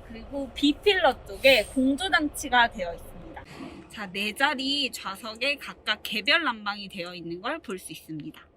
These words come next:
제가 아우디의 뒷면에서 가장 매력적이라고 느꼈던 부분은 안에서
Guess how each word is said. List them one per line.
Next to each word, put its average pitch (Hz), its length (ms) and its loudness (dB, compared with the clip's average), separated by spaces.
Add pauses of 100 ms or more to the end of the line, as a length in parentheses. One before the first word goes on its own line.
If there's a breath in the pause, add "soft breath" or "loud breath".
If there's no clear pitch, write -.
(160)
제가 214 400 4
아우디의 302 340 0
뒷면에서 302 760 0
가장 226 420 -4
매력적이라고 269 800 -2
느꼈던 - 500 -10
부분은 - 640 -6 (720)
안에서 240 720 -2